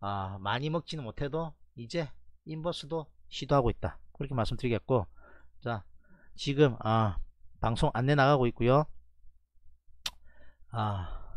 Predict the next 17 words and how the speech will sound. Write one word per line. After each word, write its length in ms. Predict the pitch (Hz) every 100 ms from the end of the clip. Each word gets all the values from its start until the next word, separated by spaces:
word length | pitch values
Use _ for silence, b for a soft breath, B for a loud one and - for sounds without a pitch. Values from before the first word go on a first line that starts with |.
| B - - - - - _ - - - - -
이월 400 | 123 135 156 131
십육 360 | - 170 165 165
일 80 |
날 320 | 147 117 120 101 - _ -
강연에 440 | - 113 131 151
잡혀있는데 580 | 143 123 156 135 120 127
살아있는 540 | 120 - 196 180 147 143 -
엑기스 680 | 226 - 233 - 143 131 120 - - -
여러분들께 680 | 147 151 139 131 123 160
전수해드리고 840 | 151 127 131 - 170 135 143 160 156
싶으니까 540 | - - 127 - 139 - b b _
강의 540 | - 120 131 147 156 - - _
한번 280 | - 123 143
들어보시라. 560 | 151 139 123 131 110 - - - -
강력하게, 680 | - 123 143 147 156 147 135 - -
아, 420 | - 101 101 95 - - -
권유드리겠고, 840 | - 127 143 - 147 131 - 139